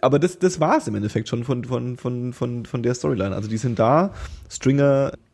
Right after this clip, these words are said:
das Business, äh, lässt, hält er am Laufen, aber es gibt so, es gibt einfach mächtige Probleme bei der ganzen Sache.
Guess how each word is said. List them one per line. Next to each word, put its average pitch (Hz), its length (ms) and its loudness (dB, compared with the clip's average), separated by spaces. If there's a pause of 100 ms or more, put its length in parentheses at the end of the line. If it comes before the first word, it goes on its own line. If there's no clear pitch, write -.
(420)
das 107 200 -2
Business, 127 500 -2
äh, 113 240 4
lässt, - 300 -2
hält 117 240 2
er 117 80 4
am 113 100 -2
Laufen, 143 500 0
aber 123 480 4 (340)
es - 220 -6
gibt - 160 -4
so, 117 560 4
es 120 120 -8
gibt - 160 -4
einfach 110 440 -2 (120)
mächtige 117 440 2
Probleme 104 400 2
bei 101 80 -2
der 101 100 -2
ganzen 98 240 -6
Sache. 101 320 -6